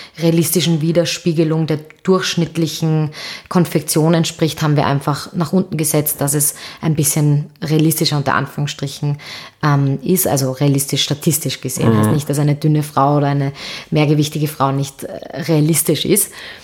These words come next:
Speaker 1: Mm, genau, ähm.
Speaker 2: Kurze Nachfrage zu dem, zu den Labels. Ähm, für dich als Unternehmerin, ähm, rentiert sich das, auch diese,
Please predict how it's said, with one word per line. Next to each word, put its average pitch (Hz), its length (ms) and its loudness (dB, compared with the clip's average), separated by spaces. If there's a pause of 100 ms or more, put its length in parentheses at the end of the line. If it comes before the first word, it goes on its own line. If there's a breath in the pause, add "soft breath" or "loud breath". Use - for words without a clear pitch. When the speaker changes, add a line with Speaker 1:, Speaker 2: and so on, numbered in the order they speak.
(320 loud breath)
Speaker 1:
Mm, 196 400 6 (760)
genau, 143 680 0
ähm. 170 800 0
Speaker 2:
Kurze 127 360 -2
Nachfrage 123 640 0
zu - 180 -4
dem, 123 680 2
zu - 140 0
den 123 200 4
Labels. 117 580 0 (540 loud breath)
Ähm, 131 320 4 (160)
für - 200 0
dich 131 240 0
als 143 100 2
Unternehmerin, 139 1040 4
ähm, 127 340 2 (200)
rentiert 127 420 2
sich 139 220 -2
das, 165 260 0
auch 143 140 0
diese, 131 500 2